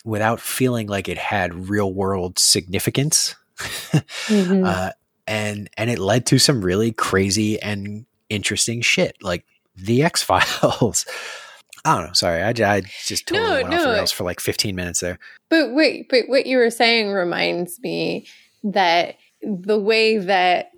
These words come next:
Speaker 2: one of the characters is, is rationalizing what's going on around her, Jane, is she goes to her canvas and she starts painting. And this is, you know, in, like, the next scene or two, but she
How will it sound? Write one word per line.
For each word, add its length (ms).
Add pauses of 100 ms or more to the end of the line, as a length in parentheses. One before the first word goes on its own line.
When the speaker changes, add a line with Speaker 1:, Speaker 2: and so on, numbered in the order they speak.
Speaker 2:
one 340
of 140
the 80
characters 960
is, 800 (220)
is 320
rationalizing 1040
what's 340
going 520
on 400
around 500
her, 560 (160)
Jane, 680 (500)
is 500
she 480 (120)
goes 380
to 180
her 140
canvas 640
and 160
she 180
starts 320
painting. 480
And 120
this 140
is, 320
you 120
know, 180
in, 380 (240)
like, 240
the 60
next 760
scene 260
or 160
two, 440
but 140
she 520